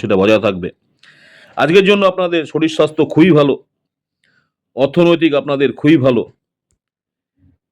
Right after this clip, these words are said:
পারিবারিক জীবন খুবই খারাপ, প্রেম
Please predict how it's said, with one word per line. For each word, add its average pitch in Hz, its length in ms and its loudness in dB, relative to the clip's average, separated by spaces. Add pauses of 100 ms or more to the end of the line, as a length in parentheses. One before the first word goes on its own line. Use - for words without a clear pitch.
(300)
পারিবারিক 180 420 2
জীবন 165 260 0
খুবই 156 240 -6
খারাপ, 135 320 0 (600)
প্রেম 170 220 0